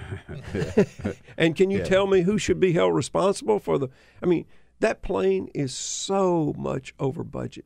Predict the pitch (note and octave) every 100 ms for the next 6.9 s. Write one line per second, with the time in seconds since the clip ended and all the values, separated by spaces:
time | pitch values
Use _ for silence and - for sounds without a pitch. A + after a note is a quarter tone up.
0 | - G3 D#3+ D3+ - - F#3+ G3 F#3 D#3
1 | C#3+ C3 B2 A#2+ C3+ - - B2+ B2 -
2 | - - _ _ _ _ - D3 C3 B2
3 | A2 A#2 B2 C3+ D3 C3+ B2+ B2+ B2 -
4 | G#2 F3 E3 D#3 D3 - - - - -
5 | - _ _ - D2 C2 - - _ -
6 | - D2+ C#2 - _ _ _ F#2+